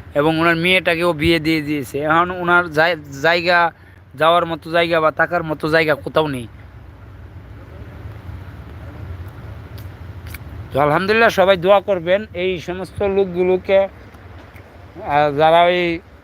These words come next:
সৌদিতে আছেন, আপনারা পারলে হেল্প করবেন, সহযোগিতা করবেন। অবশেষে, আহ, সান্ত্বনা বা ওনারা একটু,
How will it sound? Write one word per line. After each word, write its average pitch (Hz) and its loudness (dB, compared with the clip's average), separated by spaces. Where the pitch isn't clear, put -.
সৌদিতে 160 0
আছেন, 151 2
আপনারা 151 -4
পারলে 151 4
হেল্প 147 0
করবেন, - -14
সহযোগিতা 156 -2
করবেন। 160 -2
অবশেষে, 160 4
আহ, - -2
সান্ত্বনা 165 2
বা 156 6
ওনারা 156 0
একটু, 151 -6